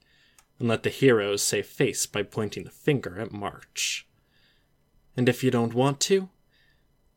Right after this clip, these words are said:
if we've set a disaster in motion that this fragile,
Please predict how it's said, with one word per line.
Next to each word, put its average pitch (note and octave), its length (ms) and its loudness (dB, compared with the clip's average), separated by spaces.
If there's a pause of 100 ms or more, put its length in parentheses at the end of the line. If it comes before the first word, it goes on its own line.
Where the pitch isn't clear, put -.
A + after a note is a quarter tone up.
if - 200 -4
we've B2+ 200 4
set C3 220 2
a B2+ 60 2
disaster A#2+ 640 2
in A#2 160 2
motion A2+ 400 2
that A2+ 160 -2
this A#2 180 2
fragile, A#2+ 800 0